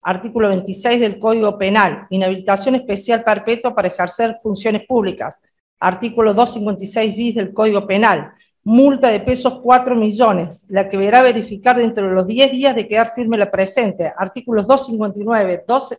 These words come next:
bis, dos sesenta y seis y veintiuno del Código Penal con costas. Artículo quinientos treinta del Código Procesal Penal de la Nación.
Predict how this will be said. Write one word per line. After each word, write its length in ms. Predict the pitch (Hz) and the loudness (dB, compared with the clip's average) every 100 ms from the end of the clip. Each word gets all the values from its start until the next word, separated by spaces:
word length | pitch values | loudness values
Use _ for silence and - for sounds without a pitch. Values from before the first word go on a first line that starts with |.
| _ | _
bis, 440 | 185 226 190 - _ _ _ - - | -8 -8 -8 -14 _ _ _ -20 -6
dos 260 | 202 269 262 | 2 2 2
sesenta 380 | 247 226 202 | -4 -2 -4
y 60 | 202 | -6
seis 380 | - 262 277 - | 2 2 2 -2
y 60 | 208 | -2
veintiuno 400 | 196 196 247 254 | -2 0 2 4
del 180 | 226 | 2
Código 320 | - 233 233 226 | 0 0 0 -2
Penal 400 | 202 220 269 - - _ _ - | 0 2 2 -2 -18 _ _ 2
con 240 | 226 214 | 2 4
costas. 520 | 254 214 - 165 - | 4 4 2 -6 -6
Artículo 400 | 180 175 202 233 | -8 -8 -2 -2
quinientos 480 | 220 208 214 220 196 | -2 -2 -2 -4 0
treinta 300 | 240 254 254 | 2 4 2
del 160 | 220 226 | -2 2
Código 280 | 240 247 240 | 2 4 0
Procesal 480 | 196 196 190 233 | -6 -8 0 0
Penal 280 | 233 208 226 | 2 0 2
de 80 | 220 | 2
la 80 | 202 | 2
Nación. 580 | 190 196 214 156 147 | 2 2 0 0 -4